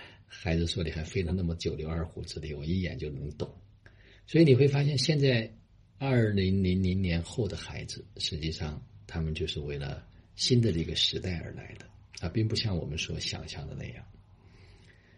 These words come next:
今天我也跟一位老师做了非常深入的沟通和交流，他在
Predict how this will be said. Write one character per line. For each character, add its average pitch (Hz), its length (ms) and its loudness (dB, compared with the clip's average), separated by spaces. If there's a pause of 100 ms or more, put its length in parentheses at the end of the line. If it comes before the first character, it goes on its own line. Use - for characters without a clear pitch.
(100)
今 127 120 4
天 127 140 8
我 107 100 6
也 95 100 4
跟 92 460 0
一 82 80 0
位 80 140 0
老 78 160 -6
师 80 220 -4
做 82 220 -4
了 78 100 -4
非 87 180 -4
常 78 260 -6
深 98 300 0
入 101 140 -2
的 82 100 -4
沟 85 200 -8
通 85 160 -10
和 87 120 -8
交 85 220 -8
流， - 140 -12 (260)
他 - 140 -4
在 85 520 0